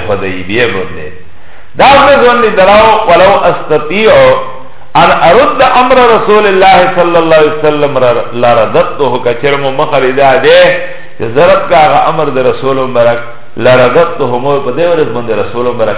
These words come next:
امر رد کړی وه که نه شه. خو یې دې هم، یې دې مخه څه چېرې وي نه، چې د رسول مبارک امر چې کوم ده که نه، دا زه رد که که نه شه. یعنی په دې ورځ باندې ما نه ده رد کړه، امر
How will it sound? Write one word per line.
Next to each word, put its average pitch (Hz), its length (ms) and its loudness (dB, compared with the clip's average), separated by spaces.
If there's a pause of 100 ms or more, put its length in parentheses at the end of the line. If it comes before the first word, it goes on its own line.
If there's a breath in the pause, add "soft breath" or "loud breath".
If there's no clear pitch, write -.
امر 117 200 -6
رد 101 280 -8
کړی 107 240 -2
وه 80 140 -4
که 90 140 -10
نه 80 160 -10
شه. 82 120 -8 (280)
خو - 80 -8
یې 110 200 -6
دې 160 80 -6
هم، - 200 -4 (220)
یې - 160 -8
دې 147 80 -4 (160)
مخه 160 300 -4
څه 175 60 -8 (100)
چېرې 156 220 -4
وي 123 160 -4
نه، 107 140 -6 (540 loud breath)
چې - 40 -2
د 151 220 2
رسول 165 340 2 (100)
مبارک 170 280 2 (140)
امر 185 220 0 (100)
چې 139 80 -8 (100)
کوم 123 180 -8
ده 135 100 -2
که 123 160 -6
نه، 101 100 -6
دا 117 180 0 (140)
زه 110 180 -2 (320)
رد 95 340 -6
که 87 140 -10
که 78 180 -12
نه - 160 -12
شه. 78 140 -10 (480 soft breath)
یعنی 98 180 -2
په 104 120 -4
دې 110 180 0
ورځ 120 220 -2
باندې 107 240 -8
ما 113 100 -6
نه 113 200 -6
ده 87 120 -6 (800)
رد 90 200 -8
کړه، 82 320 -8
امر 98 180 -4